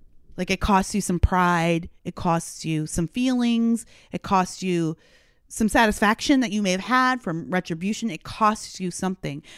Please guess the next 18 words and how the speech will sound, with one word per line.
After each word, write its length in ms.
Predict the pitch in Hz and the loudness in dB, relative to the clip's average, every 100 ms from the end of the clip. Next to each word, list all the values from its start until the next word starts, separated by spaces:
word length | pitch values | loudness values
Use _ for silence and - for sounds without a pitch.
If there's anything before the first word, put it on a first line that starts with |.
| - | -4
But 180 | - 214 | 0 0
the 100 | 214 | 0
reason 360 | 196 226 240 202 | -2 -2 -2 -6
it 80 | 170 | -8
costs 400 | - 254 247 - | -4 -2 -2 -6
you 140 | 180 | -6
is 160 | 165 170 | -4 -6
because 480 | 170 - 190 165 - | -6 -2 -2 -2 -6
it's 180 | 180 180 | -8 -6
worth 340 | 170 196 185 | -2 0 -2
having. 480 | - 180 190 151 147 | -4 -4 -4 -4 -12
The 60 | 156 | -12
peace 400 | - 233 233 - | -10 -8 -8 -6
that 160 | 180 | -6
it 120 | 165 | -6
brings 400 | - 196 202 190 | -6 -6 -4 -6
is 180 | - 147 | -10 -12
worth 340 | 160 170 170 | -8 -6 -6